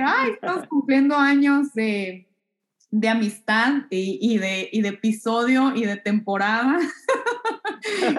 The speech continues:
De todo. Muchísimas gracias. Muchísimas gracias por tomarte el tiempo de, de esta, pues, bonita plática.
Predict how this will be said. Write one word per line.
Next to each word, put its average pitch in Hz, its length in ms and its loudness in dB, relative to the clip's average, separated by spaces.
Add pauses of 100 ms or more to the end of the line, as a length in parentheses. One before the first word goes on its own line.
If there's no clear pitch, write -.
(240)
De 240 180 -4
todo. 247 320 -2
Muchísimas 247 380 -4 (300)
gracias. 285 380 -6 (440)
Muchísimas 226 580 0
gracias 214 380 -4
por 196 180 -8
tomarte 190 380 -6
el 208 180 -6
tiempo 208 500 -2
de, 156 440 -6 (100)
de 175 80 -6
esta, 196 380 -6
pues, 180 240 -8
bonita 180 440 -10
plática. 240 680 -4